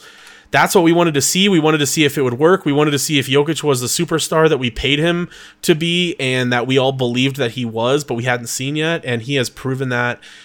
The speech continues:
Murray has proven that he can play on the big stage. And so it's all gravy at this point. This is all exciting.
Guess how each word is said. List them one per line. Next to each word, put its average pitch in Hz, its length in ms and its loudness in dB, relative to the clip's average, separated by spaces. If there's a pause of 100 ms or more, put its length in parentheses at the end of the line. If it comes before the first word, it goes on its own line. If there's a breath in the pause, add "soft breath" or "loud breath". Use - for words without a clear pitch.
(180 loud breath)
Murray 139 340 4
has 131 180 0
proven 135 520 -4
that 113 200 0
he 139 120 -4
can 143 120 -4
play 135 160 -4
on 123 120 -2
the 120 60 0
big 120 200 -4
stage. 113 440 -2
And 113 360 -8
so 110 380 -4 (640 loud breath)
it's 151 240 0
all 139 200 4
gravy 127 360 4
at 113 80 2
this 120 140 -2
point. 120 260 -2
This 135 160 0
is 131 100 -4
all 139 280 2
exciting. 131 600 0